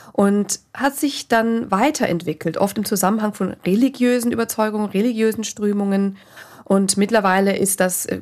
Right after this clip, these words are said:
komplett weltlich auch angekommen. Und im Kontext der damaligen Zeit wurde Meditation eben vor allem praktiziert, um einen tieferen Sinn im Leben zu finden und um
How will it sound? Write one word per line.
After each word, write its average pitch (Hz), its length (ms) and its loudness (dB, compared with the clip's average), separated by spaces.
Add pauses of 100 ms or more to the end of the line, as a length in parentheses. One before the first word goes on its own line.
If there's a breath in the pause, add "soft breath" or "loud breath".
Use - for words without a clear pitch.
komplett 180 500 -4
weltlich 226 680 2
auch 185 200 0
angekommen. 196 800 0 (440 loud breath)
Und 202 520 0
im 190 180 2
Kontext 220 580 0
der 175 80 4
damaligen 160 760 0
Zeit 180 540 0
wurde 202 400 -2 (200)
Meditation 208 840 -2
eben 196 240 -2
vor - 160 -2
allem 196 160 2
praktiziert, 214 500 -2
um 190 120 -4
einen 170 140 0
tieferen 202 440 0
Sinn 180 180 4
im 160 120 0
Leben 147 240 -4
zu - 120 -12
finden 156 360 -4
und 185 180 0
um 185 180 -2